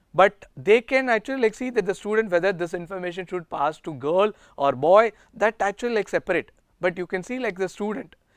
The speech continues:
if I say the student, the information should pass to student, it is actually, like, homogeneous in the sense one institute to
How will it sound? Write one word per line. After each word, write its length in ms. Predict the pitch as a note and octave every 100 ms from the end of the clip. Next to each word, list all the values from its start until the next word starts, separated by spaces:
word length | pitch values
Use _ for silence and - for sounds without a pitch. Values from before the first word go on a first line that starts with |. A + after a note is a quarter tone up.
| _ -
if 120 | D#3
I 80 | D#3+
say 220 | A#3+ C4
the 160 | A3+ G3+
student, 520 | - G#3 G#3+ A3 - - _ _ _
the 100 | D3
information 540 | E3 E3+ G#3+ G#3 G3+ G#3
should 240 | G#3 F#3+
pass 260 | F3+ E3+ G3
to 140 | G#3
student, 420 | - A3 G3 F3+ - _ _
it 120 | F#3+ G#3+
is 120 | A#3
actually, 280 | G#3 A#3+ A#3
like, 80 | F3+
homogeneous 580 | G3 G#3 F#3 C3+ A2
in 80 | D3
the 80 | D#3
sense 320 | G3+ G#3 F#3 - _ -
one 400 | C#3 D3 G3+ B3
institute 520 | A3 - A#3 A3+ -
to 160 | A3